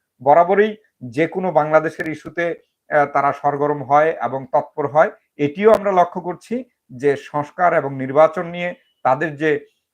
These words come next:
আহ, মতামতের জায়গা, অনলাইন প্ল্যাটফর্মের যে, আহ, ভোটের যেই মাধ্যমটি করেছেন, তারা সেই জায়গা থেকে হয়তো, আহ,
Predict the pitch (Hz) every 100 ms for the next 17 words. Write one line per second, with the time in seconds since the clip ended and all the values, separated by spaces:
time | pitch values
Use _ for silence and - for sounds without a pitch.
0 | _ 139 135 127 139 156 180 175 175 139
1 | 147 143 147 143 131 143 160 175 170 -
2 | - - 143 139 - 156 147 139 139 127
3 | _ _ _ 127 135 123 117 101 151 196
4 | 196 156 170 139 131 127 131 180 185 180
5 | 143 _ _ - 156 160 165 127 - _
6 | - 139 135 131 - - 190 160 139 139
7 | 147 147 143 127 127 131 120 _ _ _
8 | - 127 123 120 _ -